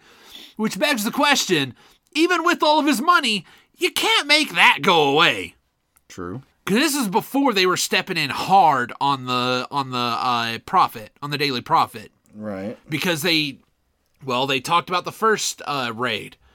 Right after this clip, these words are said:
Speaker 1: in the Prophet. So, of course, they would have talked about the second one, which was successful. How can you say, "Oh, my dad's always been wanting to get," he fucking got him.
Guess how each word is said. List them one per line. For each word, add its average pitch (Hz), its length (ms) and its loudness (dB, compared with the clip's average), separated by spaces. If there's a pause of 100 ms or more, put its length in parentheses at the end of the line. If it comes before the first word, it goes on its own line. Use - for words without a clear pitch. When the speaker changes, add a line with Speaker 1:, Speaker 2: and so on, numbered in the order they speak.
(160)
Speaker 1:
in 131 160 -10
the 131 80 -8
Prophet. 113 520 -4 (200)
So, 156 200 -2
of 131 100 -10
course, 233 240 4
they 190 80 0
would 160 120 0
have 143 80 -4
talked 175 220 0
about 156 140 -4
the - 80 -12
second 254 360 -4
one, 131 200 -4 (220)
which 156 280 0
was 196 220 0
successful. 151 1040 0 (160)
How 302 200 6
can 277 120 -2
you 302 80 2
say, 269 160 0
"Oh, 185 140 0
my 277 100 2
dad's 269 280 2
always 254 220 4
been 202 140 4
wanting 160 180 -2
to 160 60 -2
get," - 160 -16
he 330 120 -2
fucking 359 360 0
got 330 280 0
him. 165 160 -2